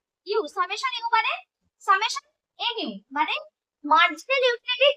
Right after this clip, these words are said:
যোগফল। এই সামেশনের মানেটা হচ্ছে সিগমা বা সামেশনের মানে হচ্ছে যোগফল। কার যোগফল? মার্জিনাল ইউটিলিটির যোগফল। কত থেকে কত? মার্জিনাল ইউটিলিটি এখানে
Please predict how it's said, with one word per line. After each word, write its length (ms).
যোগফল। 340
এই 140
সামেশনের 520
মানেটা 320
হচ্ছে 260
সিগমা 380
বা 160
সামেশনের 460
মানে 180
হচ্ছে 180
যোগফল। 400
কার 200
যোগফল? 380
মার্জিনাল 460
ইউটিলিটির 460
যোগফল। 340
কত 240
থেকে 200
কত? 160
মার্জিনাল 440
ইউটিলিটি 380
এখানে 240